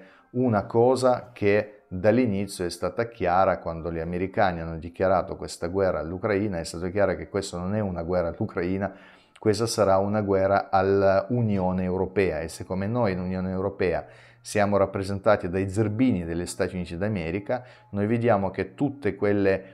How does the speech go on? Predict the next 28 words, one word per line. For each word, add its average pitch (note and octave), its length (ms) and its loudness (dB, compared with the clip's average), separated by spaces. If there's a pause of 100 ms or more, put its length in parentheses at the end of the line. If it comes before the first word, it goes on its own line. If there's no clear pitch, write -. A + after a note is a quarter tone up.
(340)
eh, F#2+ 540 0
scelte A#2 460 0
sciagurate G2 1040 2
che F#2 120 -4
hanno F#2+ 240 -4
fatto F#2 380 2
i F2 100 -2
nostri, F#2 580 -4 (220)
eh, F2 160 -6
politici G2+ 560 0
ci A2 240 -8
portano A2+ 380 0
sempre G2 500 -2
di C#3+ 100 -6
più B2+ 400 0
all'interno G2+ 580 0
di F2+ 120 -2
questo F2+ 340 -6
vortice, F#2+ 540 -2
di F2+ 80 -4
questo F2 320 -6
piano E2+ 400 -2
belligerante F#2+ 720 -2
preparato A#2 560 -4
dagli E2+ 220 -6
Stati - 300 -10
Uniti D#2 220 -14
d'America. D2+ 580 -12